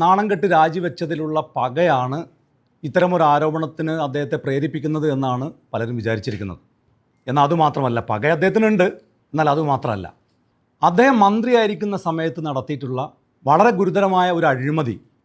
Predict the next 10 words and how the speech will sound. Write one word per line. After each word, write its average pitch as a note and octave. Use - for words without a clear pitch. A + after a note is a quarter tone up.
പിടിക്കപ്പെടാൻ F3+
പോകുന്നു, D3+
അത് A#3
പുറത്തു F#3+
വരാൻ G3
പോകുന്നു D#3
എന്നതിൻ്റെ F3
വെപ്രാളത്തിലാണ് E3+
അദ്ദേഹം D#3+
ഇപ്പോൾ E3